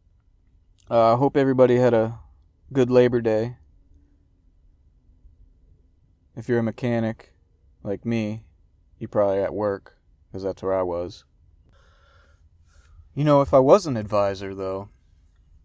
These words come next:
what I would do is actually write the complaint the customer has on the ticket for the technician to read and say, "Oh, that's what they're complaining of."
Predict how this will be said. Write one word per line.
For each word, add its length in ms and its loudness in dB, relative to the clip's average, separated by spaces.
what 160 0
I 60 4
would 220 -4
do 240 4
is 120 -6
actually 440 -4
write 360 -4
the 100 -10
complaint 580 -6
the 100 -12
customer 520 -6
has 680 -4
on 160 -2
the 80 -12
ticket 380 -6
for 160 -8
the 100 -12
technician 540 -6
to 120 -10
read 340 -2
and 140 -14
say, 300 -8
"Oh, 320 8
that's 240 4
what 100 -12
they're 140 -10
complaining 560 -14
of." 320 -20